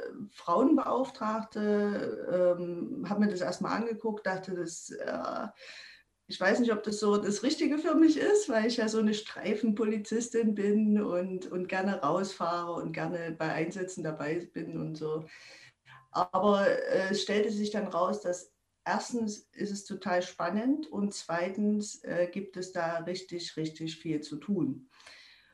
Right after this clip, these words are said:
Und, äh, im Zuge dessen hat man natürlich auch festgestellt, dass es ja, äh, grundsätzlich Mann und Frau bei der Polizei gibt und, äh, dass es auch intern, ist ja klar, wir sind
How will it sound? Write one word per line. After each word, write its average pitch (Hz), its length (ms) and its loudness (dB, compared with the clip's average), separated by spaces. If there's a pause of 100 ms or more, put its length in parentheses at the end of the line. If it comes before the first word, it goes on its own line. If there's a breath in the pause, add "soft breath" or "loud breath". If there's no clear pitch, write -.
(180 loud breath)
Und, 170 760 4
äh, 165 520 4
im - 360 -2
Zuge 214 280 0
dessen 254 560 4 (140)
hat 190 260 -4
man 202 120 4
natürlich 196 300 -2
auch - 140 -2
festgestellt, 208 720 -2
dass 185 160 -4
es 202 140 -6
ja, 180 360 0
äh, 165 600 -2 (180)
grundsätzlich 202 1000 2
Mann 165 260 2
und 160 160 2
Frau 262 440 4
bei 220 140 2
der 220 80 0
Polizei 202 600 -2
gibt 180 420 -4
und, 147 680 -2
äh, 151 200 -2
dass 160 160 0
es 165 160 -6
auch - 140 -4
intern, 185 960 0
ist - 200 -10
ja 165 120 0
klar, 175 240 2
wir 175 80 2
sind 165 340 0